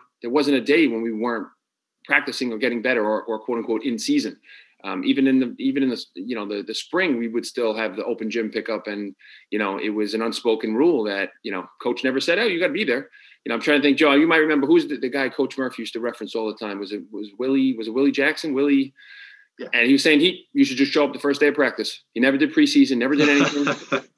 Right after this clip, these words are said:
Speaker 1: And coach said he'd show up and he'd be the best player on the court. So he goes, "What am I gonna tell him? I can't tell him to show up. He's better than everybody else." So he
Speaker 3: <laughs>
Speaker 1: came up ready and whatever his, whatever it was he did. But, um,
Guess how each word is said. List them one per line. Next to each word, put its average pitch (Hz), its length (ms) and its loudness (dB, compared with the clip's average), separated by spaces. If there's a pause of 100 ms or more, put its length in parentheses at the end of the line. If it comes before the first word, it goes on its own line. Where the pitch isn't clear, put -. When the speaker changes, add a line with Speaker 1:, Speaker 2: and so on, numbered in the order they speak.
Speaker 1:
And 135 100 2
coach 147 220 6
said 156 160 6
he'd 160 140 4
show 156 240 6
up 165 100 2
and 160 80 4
he'd 156 140 6
be 151 80 6
the 135 80 2
best 143 260 0
player 156 160 2
on 160 60 0
the 160 60 -4
court. 165 360 0
So - 80 -4
he 139 60 2
goes, 151 120 2
"What 175 80 0
am 208 80 0
I 208 60 2
gonna 208 160 2
tell 208 240 2
him? 90 140 -6
I - 80 -8
can't 180 200 2
tell 120 120 -4
him 208 80 -4
to - 40 -2
show 110 220 0
up. 135 120 -2
He's 147 100 4
better 156 260 4
than 185 100 4
everybody 214 320 6
else." - 240 4
So 139 300 0 (320)
he 160 160 2
Speaker 3:
<laughs> - 0 -
Speaker 1:
came 185 220 2
up 196 100 -2
ready 170 340 4
and 117 140 0
whatever 135 280 2
his, 165 200 0 (160)
whatever 147 320 2
it 139 60 4
was 147 220 2
he 165 100 -2
did. 160 320 0
But, 117 280 -2
um, 107 400 -6